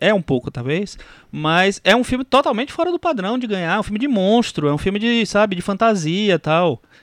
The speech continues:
É um filme de-, dirigido por um di-, um mexicano. Então, durante cinco anos,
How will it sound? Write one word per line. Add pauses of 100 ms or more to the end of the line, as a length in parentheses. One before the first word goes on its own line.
É
um
filme
de-,
dirigido
por
um
di-,
um
mexicano.
Então, (440)
durante
cinco
anos,